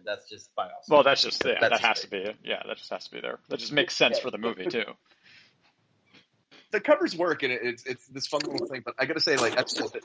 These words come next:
Speaker 3: the stuff with the teachers is the best. Um,
Speaker 1: Yeah, d-, d-, as a teacher, do you sympathize with them more?
Speaker 2: As a teacher,
Speaker 3: Oh,
Speaker 2: are you an
Speaker 3: absolutely.
Speaker 2: alien or a body snatcher?
Speaker 3: Oh,
Speaker 1: Yeah.
Speaker 3: I, I, I,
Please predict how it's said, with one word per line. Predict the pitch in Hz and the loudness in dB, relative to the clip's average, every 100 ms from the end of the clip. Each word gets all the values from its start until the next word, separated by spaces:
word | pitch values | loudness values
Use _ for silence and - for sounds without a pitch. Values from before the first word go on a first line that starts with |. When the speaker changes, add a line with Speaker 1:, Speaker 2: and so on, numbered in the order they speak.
| - | -2
Speaker 3:
the | 143 | -2
stuff | - 214 | 2 0
with | 277 | 0
the | 233 | -6
teachers | - 180 - 135 | -6 -6 -4 -4
is | 117 | -4
the | 110 | -4
best. | 95 85 - - - - - _ _ - - - _ _ - | 2 2 2 -4 -18 -20 -20 _ _ -20 -20 -20 _ _ -2
Um, | 104 98 95 101 - | 2 4 2 -2 0
Speaker 1:
Yeah, | - 143 - 151 | 4 4 2 -4
d-, | 147 175 | 0 4
d-, | 143 | 6
as | 190 165 | 6 6
a | 156 | 2
teacher, | 170 147 139 131 | 0 0 2 2
do | 120 | 0
you | 123 104 - - - | -6 -8 -14 -16 -8
sympathize | 120 113 110 113 107 | -8 -2 4 4 4
with | - | -2
them | 113 110 | -4 -2
more? | 110 117 123 _ _ _ | -2 -2 -4 _ _ _
Speaker 2:
As | 156 151 | 4 4
a | |
teacher, | 147 202 202 | 4 6 8
Speaker 3:
Oh, | 208 | 8
Speaker 2:
are | - | 6
you | 135 | 6
an | 120 | 6
Speaker 3:
absolutely. | 127 143 | 6 6
Speaker 2:
alien | 156 165 - - _ - - - _ _ _ _ - | 4 0 -6 -18 _ -20 -20 -20 _ _ _ _ -4
or | 127 127 | 4 6
a | |
body | 117 120 127 | 8 6 4
snatcher? | 156 147 160 - | 4 6 6 6
Speaker 3:
Oh, | - | 8
Speaker 1:
Yeah. | 143 | 8
Speaker 3:
I, | 139 170 - 135 - | 4 -4 -16 -12 -8
I, | 135 _ | -8 _
I, | - | -12